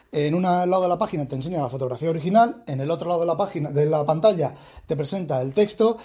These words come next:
y te va presentando, pues, las correcciones que él cree que se pueden hacer y el,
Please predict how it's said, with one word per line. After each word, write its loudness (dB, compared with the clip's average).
y -2
te 2
va 4
presentando, 0
pues, 0
las -2
correcciones -2
que -2
él 0
cree 0
que -4
se -6
pueden -2
hacer 4
y 2
el, 2